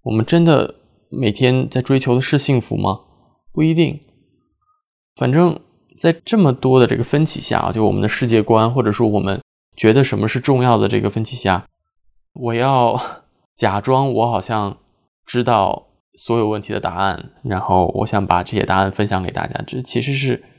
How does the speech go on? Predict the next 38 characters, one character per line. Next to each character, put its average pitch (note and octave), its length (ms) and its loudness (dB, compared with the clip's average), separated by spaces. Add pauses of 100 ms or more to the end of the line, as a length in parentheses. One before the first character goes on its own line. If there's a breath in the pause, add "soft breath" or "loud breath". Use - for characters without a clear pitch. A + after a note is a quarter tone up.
(560 soft breath)
我 A#2+ 200 -6
其 D#3 120 -2
实 D3 80 0
完 A#2 160 2
全 D#3 160 -4
不 D3 140 -2
知 - 140 -4
道 - 180 -4
的。 - 160 -14
我 B2 160 2
连 D#3+ 160 2
自 G3 180 0
己 C#2+ 440 -8 (680)
就 C#3 140 -4
是 A#2+ 480 2 (260)
对 D3 140 6
这 B2+ 80 4
些 C3+ 100 6
问 B2+ 140 4
题 A2+ 60 2
的 A2+ 60 0
答 G#2 120 4
案 A2 180 2
我 G2 80 4
都 G#2+ 80 2
不 G#2+ 120 -2
确 A#2+ 200 4
定 G#2+ 300 0 (240)
是 - 160 -6
不 - 80 -8
是 G2+ 140 -6
对 - 180 0
的， - 340 -12
更 C#3 200 2
不 A2+ 80 2
要 G#2+ 140 6
提， - 420 -6 (720 soft breath)
呃， G#2+ 340 -4